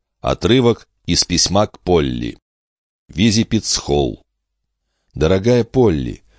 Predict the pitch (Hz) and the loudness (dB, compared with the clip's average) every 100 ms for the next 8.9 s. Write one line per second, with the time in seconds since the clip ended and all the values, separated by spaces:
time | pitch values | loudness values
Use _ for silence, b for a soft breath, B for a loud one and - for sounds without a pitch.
0 | _ - 76 110 117 117 120 101 - 104 | _ -4 0 2 2 2 0 0 0 2
1 | - 82 120 123 71 60 _ _ - 78 | 0 0 -2 -2 -4 -8 _ _ -2 2
2 | 110 104 107 104 101 98 101 80 - 60 | 2 2 0 0 2 2 0 -2 -4 -6
3 | - _ _ _ _ _ _ _ 87 113 | -10 _ _ _ _ _ _ _ 0 0
4 | 104 123 120 117 107 95 87 117 127 - | 2 2 2 2 2 0 0 2 2 0
5 | 107 90 85 90 117 - 98 - 98 98 | -2 -2 0 2 0 0 -4 -2 -2 0
6 | 98 85 82 - 98 113 98 _ - - | 0 0 -2 0 0 0 -4 _ -12 -4
7 | 87 85 98 101 - 92 95 92 85 - | 0 2 2 0 0 0 2 0 0 -2
8 | 78 87 80 82 101 107 78 67 62 | 0 0 0 -2 0 0 -2 -4 -8